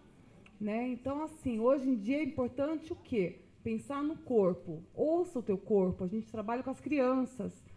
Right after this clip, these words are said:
A questão corporal, o nome das partes, o que cada uma é capaz de fazer,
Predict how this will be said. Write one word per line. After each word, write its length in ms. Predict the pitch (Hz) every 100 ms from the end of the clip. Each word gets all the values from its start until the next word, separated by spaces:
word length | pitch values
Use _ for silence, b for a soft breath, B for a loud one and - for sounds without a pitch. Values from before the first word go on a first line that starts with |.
| b b b - -
A 140 | 180 185
questão 520 | 202 180 - 214 202
corporal, 840 | 202 190 - 190 185 175 160 160 -
o 80 | 190
nome 580 | 214 247 277 269 208
das 320 | 170 185 196 -
partes, 640 | - 214 202 185 - 190 - b b b
o 60 | -
que 260 | - 320
cada 320 | - 262 226
uma 420 | 226 226 214 196 202
é 120 | 208
capaz 500 | 214 208 220 208 190
de 60 |
fazer, 720 | 190 202 190 185 190 202 190